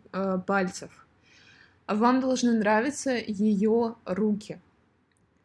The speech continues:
А, не зря, да, раньше было принято целовать, ну и сейчас тоже принято целовать руку женщины, да, это считается признаком этикета, да, определённого культуры.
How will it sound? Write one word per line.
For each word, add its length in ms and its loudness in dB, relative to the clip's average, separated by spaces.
А, 540 0
не 180 4
зря, 280 4
да, 220 6
раньше 400 0
было 220 -2
принято 420 0
целовать, 600 -2
ну 120 4
и 60 0
сейчас 360 -4
тоже 260 -6
принято 380 -6
целовать 600 -2
руку 560 -6
женщины, 640 -2
да, 240 -2
это 320 -6
считается 500 -4
признаком 800 -4
этикета, 720 -4
да, 280 0
определённого 720 -4
культуры. 760 -2